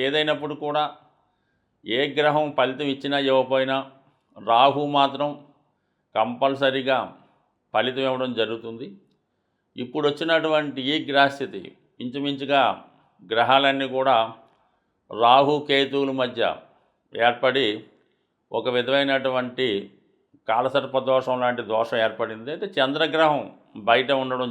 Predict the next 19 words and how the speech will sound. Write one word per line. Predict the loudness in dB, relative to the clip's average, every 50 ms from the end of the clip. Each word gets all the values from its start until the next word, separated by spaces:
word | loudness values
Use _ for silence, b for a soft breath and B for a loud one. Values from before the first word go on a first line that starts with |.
| 2
జరిగింది. | 2 2 2 -2 -6 -8 -10 -12 -14 -16 _ _ _ _ _ _ _ _ _ _ _ -10
మళ్ళా | -4 -2 0 2 2 0 0
కొన్ని | 0 -4 -2 -2 0 0
రోజుల్లో | 0 0 0 0 2 4 4 4 2 0 -4 -12 -16 _ -8
చంద్రుడు | -6 -6 -4 -4 -4 -4 0
కూడా | 2 4 4 4 4 2 0 -6 -18 _ _ _ -14 -12
ఈ | -12 -8
గ్రూప్లో | -4 -2 -2 -2 0 0 0 0 2
చేరడం | 4 4 4 2 0 -4 -2 -2
జరుగుతుంటది | 0 0 0 -4 -4 -6 -4 -4 -4 -4 -4
కాబట్టి, | -4 -4 -6 -8 -10 -14 -16 -16 _ _ _ _ _ _ _ _ _ _ -6
మరి | -4 -2 -2 -2 -2 -4 -6 -10 -16 -18 _
ఈ | -8 -6 -6 -2 2
సమయంలో | 2 2 2 2 -2 -2 -2 -2 -4 -2 0
జన్మించిన | 0 0 0 -2 -4 -4 -4 -4 0 2 4 6
వారి | 6 6 4 2 -2
మీద | -4 -4 -4 -6 -4 0
కూడా | 2 4 4 4 2 -2 -16 -20 _ _ _ _ _ _ _ -14
ఈ | -14